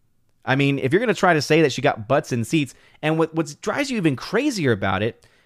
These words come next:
is that look at the tracking, the tracking for the movie. You, you cannot possibly argue that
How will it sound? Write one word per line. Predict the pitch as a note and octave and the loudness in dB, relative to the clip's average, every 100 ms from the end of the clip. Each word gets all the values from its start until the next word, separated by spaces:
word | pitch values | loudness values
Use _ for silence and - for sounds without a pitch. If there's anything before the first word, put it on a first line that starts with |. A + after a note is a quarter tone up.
| _ | _
is | - D#3+ D3 | -2 0 2
that | D3+ D3 - - | 0 0 -4 -4
look | D3+ C4 | 0 0
at | C#4+ | 0
the | A3+ - _ _ | -2 -2 _ _
tracking, | - - A3+ C#4 C#3 F#2 - _ _ _ _ _ | -12 -4 -2 0 -2 -4 -8 _ _ _ _ _
the | - | -8
tracking | - - E3+ A3 A3 | -4 0 0 2 0
for | - F3 | 2 2
the | D#3 | 4
movie. | D#3 B3+ C#3+ F#2+ - _ _ _ - | 2 2 -2 -4 -8 _ _ _ -8
You, | C#3+ | -6
you | D3 D3 | -4 -6
cannot | - A#3+ G#3 - | 0 2 2 -2
possibly | - F#3 A#3 G#3 D#3+ | -8 -4 -2 0 2
argue | C#3 D3+ G3 D3 A#2+ A2 | 4 4 2 2 0 0
that | B2 B2 A#2+ - | 2 2 0 -4